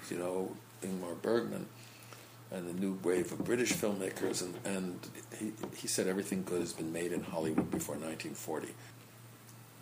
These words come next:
You're the first person I've actually told that to. I'm sort of sad about it. And I've written him, I've sent him, s-, I,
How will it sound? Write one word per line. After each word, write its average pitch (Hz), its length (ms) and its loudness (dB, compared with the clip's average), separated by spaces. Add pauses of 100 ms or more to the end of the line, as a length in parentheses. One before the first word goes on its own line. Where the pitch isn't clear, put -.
(100)
You're - 80 -4
the - 60 -6
first - 320 -4
person - 220 -2
I've 85 100 -2
actually - 240 -4
told - 260 -4
that - 180 -8
to. - 120 -10
I'm - 140 -8
sort - 240 -6
of - 80 -12
sad - 420 2
about - 280 -4
it. - 80 -4 (2500)
And 110 200 6
I've 98 160 6
written 107 240 4
him, 104 160 4
I've 92 120 4
sent 113 280 6
him, 104 100 2
s-, - 200 4
I, 101 80 4